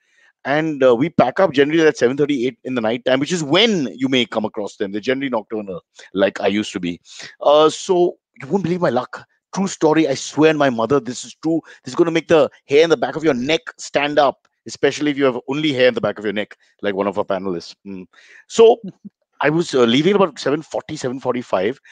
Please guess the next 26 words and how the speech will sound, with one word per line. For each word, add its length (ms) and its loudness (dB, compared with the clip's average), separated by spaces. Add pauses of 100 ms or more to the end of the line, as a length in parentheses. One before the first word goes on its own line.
(160)
and 120 2
I 120 4 (120)
asked 400 -4
the 200 4
chauffeur 720 -2 (300)
to 80 -10
keep 240 -8
the 100 -6
car 500 0 (100)
a 60 0
little 300 0
away 400 2
from 280 -2
the 300 6
location 580 -4 (180)
so 120 -6
that 140 4
we 60 -2
can 140 0
exit. 500 -4 (220)
As 120 -2
in, 100 -2
we'll 100 0
do 140 2
the 80 8
walk, 420 2